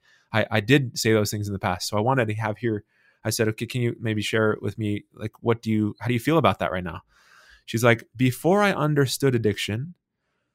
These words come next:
before I understood this problem and the degree to which he was struggling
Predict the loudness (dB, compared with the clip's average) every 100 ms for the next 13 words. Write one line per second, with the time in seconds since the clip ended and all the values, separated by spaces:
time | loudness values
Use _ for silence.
0 | _ _ -4 0 4 6 6 4 2 0
1 | 2 2 2 -2 0 4 6 6 4 0
2 | 0 -2 -2 -2 -2 -2 0 4 4 4
3 | 0 2 2 0 -2 0 0 -2 0 2
4 | 2 0 -2 -4